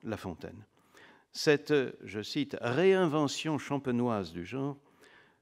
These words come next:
constitue, selon le préfacier, le chaînon manquant pour une apologétique du genre qui trouvera son riche accomplissement éditorial à l'initiative d'un petit-neveu de Pierre Pitou, Isaac Névelet.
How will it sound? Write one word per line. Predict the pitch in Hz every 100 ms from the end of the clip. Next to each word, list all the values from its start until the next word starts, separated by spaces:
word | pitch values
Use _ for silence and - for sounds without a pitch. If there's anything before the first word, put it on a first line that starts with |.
| -
constitue, | 170 147 - 107 - 98 107 139 - _ _ _
selon | - 151 143
le | 131
préfacier, | 120 113 107 87 - 107 117 147 - _ _ _ _
le | 120 131
chaînon | - 156 151 131
manquant | 104 123 117 - 117 160
pour | 170 117 98
une | 101 98 -
apologétique | 127 120 131 120 110 107 - 104
du | 95 87
genre | 95 98 120
qui | - 101
trouvera | - 101 107 120 - - - _
son | - 120 98
riche | 135 135
accomplissement | 127 - 113 110 98 - 110
éditorial | 104 101 95 90 85 92 104 127 135 -
à | 113
l'initiative | 104 127 127 110 104 - 120 123 104
d'un | 92
petit-neveu | 87 127 131 120 113 104 120
de | 101
Pierre | 98 101
Pitou, | 90 92 - 110 113 117 - _ _ -
Isaac | 90 98 90 104 - 101
Névelet. | 104 107 92 85 80